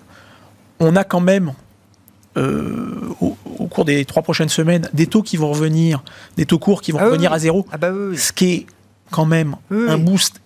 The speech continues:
Speaker 1: énorme
Speaker 2: Pas une première depuis huit ans, oui.
Speaker 1: pour les earnings des banques, pour
Speaker 2: Ouais,
Speaker 1: les résultats
Speaker 2: ouais,
Speaker 1: des banques.
Speaker 2: ouais, ouais.
Speaker 1: Et donc, euh, ça, je pense que ça va être un
Speaker 2: Et les
Speaker 1: facteur.
Speaker 2: cours boursiers des banques ont complètement décroché de la remontée des rendements obligataires, hein. C'était,
Speaker 1: Voilà.
Speaker 2: euh, très, très bien corrélé. Et
Speaker 1: Et
Speaker 2: puis, avec la guerre en Ukraine,
Speaker 1: Et,
Speaker 2: ça a
Speaker 1: et donc,
Speaker 2: complètement, euh,
Speaker 1: aujourd'hui,
Speaker 2: complètement
Speaker 1: les banques,
Speaker 2: décroché.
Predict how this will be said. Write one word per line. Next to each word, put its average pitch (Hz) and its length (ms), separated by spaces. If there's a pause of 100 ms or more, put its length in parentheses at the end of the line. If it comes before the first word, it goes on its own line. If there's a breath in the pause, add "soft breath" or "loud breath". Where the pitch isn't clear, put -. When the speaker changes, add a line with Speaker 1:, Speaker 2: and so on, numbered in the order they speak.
(160)
Speaker 1:
énorme 220 540
Speaker 2:
Pas 135 80
une 131 80
première 139 240
depuis 156 180
huit 139 240
ans, 123 160
oui. 107 80 (460 loud breath)
Speaker 1:
pour 220 420 (140)
les 160 240
earnings 156 320
des 147 80
banques, 170 140
pour 170 80
Speaker 2:
Ouais, 185 60
Speaker 1:
les 165 60
résultats 170 220
Speaker 2:
ouais, 156 40
Speaker 1:
des 147 80
banques. 151 180
Speaker 2:
ouais, 165 60
ouais. 131 140 (420 loud breath)
Speaker 1:
Et 151 120
donc, 165 260
euh, 139 140
ça, 190 380
je - 100
pense 170 120
que 165 100
ça 147 100
va 147 80
être 143 100
un 135 40
Speaker 2:
Et - 20
les 156 80
Speaker 1:
facteur. 190 160
Speaker 2:
cours 170 60
boursiers 170 260
des 160 100
banques 208 220
ont - 80
complètement 202 420
décroché 170 460
de 180 60
la 156 60
remontée 151 320
des 160 60
rendements 147 280
obligataires, 139 420
hein. 110 40
C'était, 127 240
Speaker 1:
Voilà. 117 220
Speaker 2:
euh, 123 180
très, 190 280
très 196 200
bien 196 140
corrélé. 180 320
Et 214 320
Speaker 1:
Et 127 80
Speaker 2:
puis, 175 160
avec 165 220
la 156 100
guerre 165 160
en 165 80
Ukraine, 190 380
Speaker 1:
Et, 170 80
Speaker 2:
ça 143 80
a - 60
Speaker 1:
et 175 60
donc, 220 120
Speaker 2:
complètement, 175 460
euh, - 20
Speaker 1:
aujourd'hui, 196 460
Speaker 2:
complètement 156 280
Speaker 1:
les 160 120
banques, 175 140
Speaker 2:
décroché. 156 40